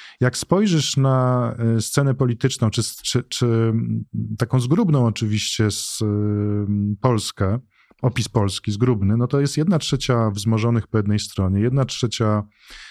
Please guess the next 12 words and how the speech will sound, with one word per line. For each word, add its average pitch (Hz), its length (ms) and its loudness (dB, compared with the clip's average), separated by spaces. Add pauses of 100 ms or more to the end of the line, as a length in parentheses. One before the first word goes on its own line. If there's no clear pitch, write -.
(120)
antypisowców, 127 680 -2
jedna 123 200 2
trzecia 123 320 -2
pisowców 131 540 -4
i 120 80 2
jedna 170 280 2
trzecia 123 680 0
symetrystów. 117 840 -2
To 110 100 -2
znaczy 135 260 2
ludzi, 147 420 2
którzy, 131 680 2